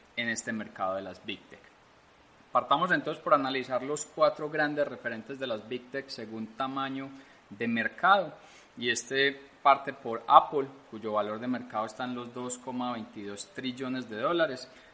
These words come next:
La compañía, que cumple cuarenta y cinco años en el mercado al ser fundada el primero de abril del setenta y seis,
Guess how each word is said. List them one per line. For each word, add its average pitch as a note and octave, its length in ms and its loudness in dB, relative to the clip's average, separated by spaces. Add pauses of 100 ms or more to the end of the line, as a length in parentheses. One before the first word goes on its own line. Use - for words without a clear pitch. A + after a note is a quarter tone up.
La G#2+ 100 -2
compañía, A2+ 680 0
que A#2 140 -12
cumple C3 360 -6
cuarenta A#2 380 -4
y G#2 40 -6
cinco A2+ 300 -10
años C3 260 -4
en A#2 140 -8
el G#2+ 80 -8
mercado D3 540 4
al B2 80 0
ser A2+ 100 -14
fundada B2 380 -4
el B2 60 -8
primero G#2+ 340 -10
de B2 60 4
abril A2 260 -4
del B2 160 -10
setenta G2+ 500 -12
y F#2+ 60 -12
seis, F3+ 320 -6